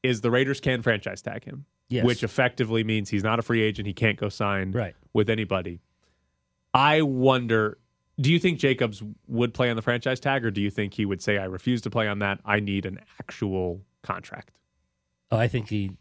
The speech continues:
Speaker 2: I think it'd be the latter. I think it'd be, I think he, I think he thinks that his year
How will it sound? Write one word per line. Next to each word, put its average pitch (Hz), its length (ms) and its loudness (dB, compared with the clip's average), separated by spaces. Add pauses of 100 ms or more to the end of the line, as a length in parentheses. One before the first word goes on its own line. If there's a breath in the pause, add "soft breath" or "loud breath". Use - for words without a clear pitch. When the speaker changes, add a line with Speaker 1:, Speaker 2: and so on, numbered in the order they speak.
(120)
Speaker 2:
I 120 120 0
think 113 180 -4
it'd 101 120 -4
be 101 100 -2
the 90 140 -8
latter. 90 460 -6 (1080)
I 104 100 -2
think 107 180 -2
it'd 95 180 -6
be, 98 40 -12
I 110 140 2
think 131 200 0
he, 123 360 -4
I 139 100 -2
think 143 200 -4
he 143 260 0
thinks 127 420 -4
that 107 160 -6
his 117 300 -4
year 101 500 -4